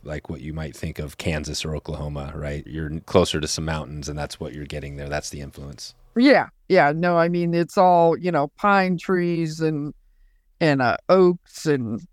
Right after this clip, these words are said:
Speaker 2: cypress, and there's, you're surrounded by trees.
Speaker 1: Okay.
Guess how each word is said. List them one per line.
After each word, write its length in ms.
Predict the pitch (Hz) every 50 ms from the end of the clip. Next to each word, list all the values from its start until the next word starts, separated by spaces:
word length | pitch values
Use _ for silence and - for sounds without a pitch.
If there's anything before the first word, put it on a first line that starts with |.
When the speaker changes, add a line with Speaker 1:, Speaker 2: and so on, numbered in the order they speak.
| _
Speaker 2:
cypress, 840 | _ - - 208 180 185 180 - _ - 175 170 165 165 - - -
and 300 | 160 131 107 110 113 117 - _
there's, 300 | - 175 170 160 - - _
you're 200 | 208 220 196 180
surrounded 500 | - - - 165 165 165 151 151 147 147
by 200 | 123 117 120 101
trees. 560 | - - - - 73 - - - - - - _ _ _ _ _ -
Speaker 1:
Okay. 340 | 87 85 - 90 85 82